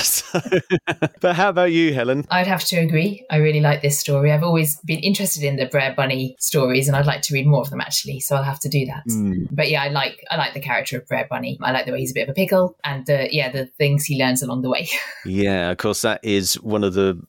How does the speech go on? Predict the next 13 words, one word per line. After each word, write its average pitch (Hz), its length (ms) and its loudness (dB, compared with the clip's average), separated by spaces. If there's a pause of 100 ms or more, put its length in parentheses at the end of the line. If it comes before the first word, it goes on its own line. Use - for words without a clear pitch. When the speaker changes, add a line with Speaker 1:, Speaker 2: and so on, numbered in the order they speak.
Speaker 1:
fantastic 101 600 -2
reasons 95 460 0
I 107 140 0
love 95 460 0
this 98 180 2
story 95 420 2
too, 95 420 2
because 92 300 -2
Brer 131 200 0
Bunny 101 400 0
is 107 140 -2
an 117 140 0
am-, 113 240 2